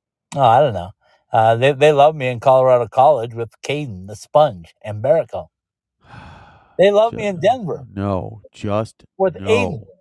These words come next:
Speaker 1: Hobie.
Speaker 2: No, no, no, no, and no.
Speaker 1: <laughs> How about the Colorado College Tigers? I, I
Speaker 2: Please
Speaker 1: played
Speaker 2: don't.
Speaker 1: that for you. I sent you that clip. It's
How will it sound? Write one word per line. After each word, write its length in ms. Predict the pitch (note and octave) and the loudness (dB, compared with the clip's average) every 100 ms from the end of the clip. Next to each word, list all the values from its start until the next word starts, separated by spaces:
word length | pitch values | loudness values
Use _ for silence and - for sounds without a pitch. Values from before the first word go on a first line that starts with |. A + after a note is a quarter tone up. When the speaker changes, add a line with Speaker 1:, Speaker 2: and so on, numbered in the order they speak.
| - | 0
Speaker 1:
Hobie. 440 | E3+ G#3+ D3 F#2 _ _ _ _ _ | 2 2 -2 -10 _ _ _ _ _
Speaker 2:
No, 440 | G#2 A2+ B2 F2+ D#2+ - - - | -6 -2 -2 -2 -8 -16 -18 -10
no, 380 | A2 D3 F#2+ D#2 _ _ - | -4 -2 -4 -8 _ _ -10
no, 500 | A2+ C3 A#2+ D#2+ D#2 _ _ | -2 0 0 -4 -12 _ _
no, 460 | F2+ F#2 F2 F#2 A#2+ _ | -14 -10 -8 -8 -10 _
and 220 | B2+ B2+ | -18 -12
no. 320 | A#2+ F2+ E2+ - _ A#3+ - - - - - _ _ _ _ _ _ _ - | -10 -10 -10 -16 _ -20 -20 -20 -14 -12 -12 _ _ _ _ _ _ _ -20
Speaker 1:
<laughs> 140 | - - | -16 -2
How 100 | F3 | 2
about 160 | G3+ - | 2 -2
the 80 | |
Colorado 500 | - F3+ F3+ F3 D#3+ | 2 4 4 0 -2
College 500 | C3+ E3+ F3 D3 A2+ - | 0 2 4 2 -4 -6
Tigers? 1900 | F3 F#3 F3 D#3 C#3+ B2+ A#2+ A2+ G#2+ G2+ G#2 F#2 F2 D#2+ D#2 C#2+ _ - _ _ _ _ _ _ _ _ - | -2 2 2 2 2 0 0 -2 -4 -8 -12 -14 -14 -18 -20 -20 _ -20 _ _ _ _ _ _ _ _ -16
I, 40 | D3 D#3+ | -12 0
I 140 | D#3 | 2
Speaker 2:
Please 40 | - | 2
Speaker 1:
played 180 | G3 G#3 | 2 4
Speaker 2:
don't. 60 | |
Speaker 1:
that 140 | F3 A#2+ - | 2 0 -4
for 140 | A2+ | -4
you. 100 | G#2 | -2
I 140 | C3+ | -4
sent 320 | C#3+ F3+ F3+ E3+ | -2 -4 -6 -8
you 80 | |
that 200 | B2 A2+ | -6 -6
clip. 260 | - C#3+ - _ _ _ _ _ _ _ | -6 -8 -8 _ _ _ _ _ _ _
It's 260 | E3+ E3 | -12 -12